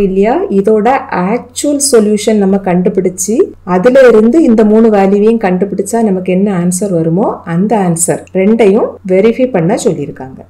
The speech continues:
That is ரெண்டும் ஈக்குவலா இல்லையா அப்படின்னு நம்ம கம்பேர் பண்ண போறோம் ஃபைனலா. ஃபர்ஸ்ட் கொடுத்திருக்கிற வேல்யூஸ் எல்லாம் எழுதிக்கலாம்.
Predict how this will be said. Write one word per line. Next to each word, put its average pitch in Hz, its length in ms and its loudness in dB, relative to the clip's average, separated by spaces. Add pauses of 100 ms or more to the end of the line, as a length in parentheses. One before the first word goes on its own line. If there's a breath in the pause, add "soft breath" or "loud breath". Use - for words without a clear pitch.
(240)
That 170 180 -2
is 175 140 -6
ரெண்டும் 185 260 0 (100)
ஈக்குவலா 202 480 -2 (180)
இல்லையா 156 340 -2
அப்படின்னு 185 320 -4
நம்ம 214 220 -2 (140)
கம்பேர் 180 440 -2
பண்ண 156 240 -6
போறோம் 143 280 -12
ஃபைனலா. 156 460 -8 (380)
ஃபர்ஸ்ட் 208 220 -4 (100)
கொடுத்திருக்கிற 220 420 2 (120)
வேல்யூஸ் 196 340 2
எல்லாம் 190 180 0
எழுதிக்கலாம். 180 480 -2